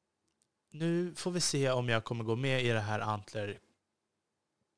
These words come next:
vidare utbildningen. Det vore ganska bra faktiskt, eh, även om det är hektiskt. Och,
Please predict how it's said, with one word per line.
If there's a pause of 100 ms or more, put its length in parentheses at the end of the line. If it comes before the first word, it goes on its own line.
(300)
vidare (480)
utbildningen.
Det
vore
ganska
bra
faktiskt,
eh, (500)
även
om
det
är
hektiskt. (960)
Och,